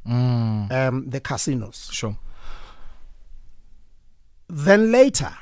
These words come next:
Speaker 2: when this school of thought of whether we are continuing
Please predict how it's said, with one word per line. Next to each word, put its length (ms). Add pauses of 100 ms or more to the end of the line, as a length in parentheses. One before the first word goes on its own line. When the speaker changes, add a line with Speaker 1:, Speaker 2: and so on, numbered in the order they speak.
(520)
Speaker 2:
when 420
this 160
school 500
of 100
thought 440 (1040)
of 200
whether 420
we 200
are 60
continuing 840